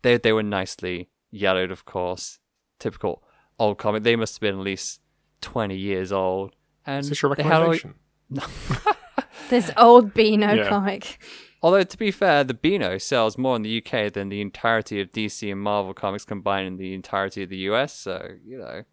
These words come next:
Speaker 3: That is hilarious.
Speaker 2: Mm.
Speaker 1: It, it,
Speaker 2: Pi-,
Speaker 1: it's a
Speaker 2: Pie Face
Speaker 1: monolith.
Speaker 2: brings in the numbers.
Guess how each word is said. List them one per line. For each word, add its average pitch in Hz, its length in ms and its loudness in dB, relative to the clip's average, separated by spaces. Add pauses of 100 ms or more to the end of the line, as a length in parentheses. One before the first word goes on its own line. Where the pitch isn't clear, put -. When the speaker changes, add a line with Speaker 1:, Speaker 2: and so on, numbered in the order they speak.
(200)
Speaker 3:
That 196 200 0
is 185 280 -4
hilarious. 165 640 -4
Speaker 2:
Mm. 92 60 -14 (460)
Speaker 1:
It, 120 240 -8
it, 135 140 -6
Speaker 2:
Pi-, - 120 2
Speaker 1:
it's 135 80 -6
a 127 40 -2
Speaker 2:
Pie 190 160 8
Face 220 220 6
Speaker 1:
monolith. 98 180 -4
Speaker 2:
brings 160 240 0
in 151 40 -4
the 147 80 0
numbers. 147 420 -6